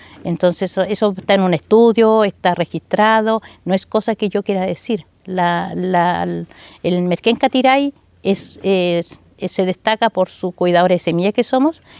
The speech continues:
y porque tenemos recetas ancestrales, no cambiamos las recetas. Entonces, teníamos que seguir protegiendo eso. Eh, bueno, me fue mal con las conseguidoras de agua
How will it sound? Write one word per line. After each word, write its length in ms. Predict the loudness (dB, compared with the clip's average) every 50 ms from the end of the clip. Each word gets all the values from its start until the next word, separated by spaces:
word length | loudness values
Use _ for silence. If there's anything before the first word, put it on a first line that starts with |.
| -20 _ _
y 160 | -2 -2 -2
porque 580 | _ _ 2 2 2 2 0 -4 -2 -2 -2 0
tenemos 400 | 0 -2 0 0 0 -2 -2 -2
recetas 340 | -4 -6 -6 -8 -8 -8
ancestrales, 500 | -10 -10 -10 _ -4 -4 -4 -4 -8 -2
no 100 | -2 -2
cambiamos 400 | 0 0 -2 0 -2 -2 -2 -2
las 140 | -4 -6 -6
recetas. 420 | -8 -8 -8 -10 -16 -16 -18 -20 _ _ _ _ -20 -20 -20 -20 -20 _ _
Entonces, 440 | -8 -6 -2 0 0 0 -2 -4 -2
teníamos 400 | -2 0 2 2 4 2 2 2
que 80 | 0
seguir 200 | -4 -2 -4 -2
protegiendo 540 | -4 -4 -6 -4 -8 -6 -6 -6 -4 -2 -4
eso. 300 | -4 -4 -6 -10 -10 -12 _ _ _ _ _ _ _ _ _ -20 -20 -20 -20 _ _ _ -2
Eh, 460 | 0 2 4 4 4 4 4 2 2 -2 _
bueno, 260 | -2 0 0 2 0
me 140 | 0 -4 -4
fue 160 | 0 0 0
mal 180 | 0 0 -4 -2
con 140 | _ 0 -2
las 80 | -2
conseguidoras 640 | 0 -2 -4 -2 0 0 2 4 4 4 4 4 2
de 100 | 4 4
agua 400 | 4 4 4 4 2 2 0 0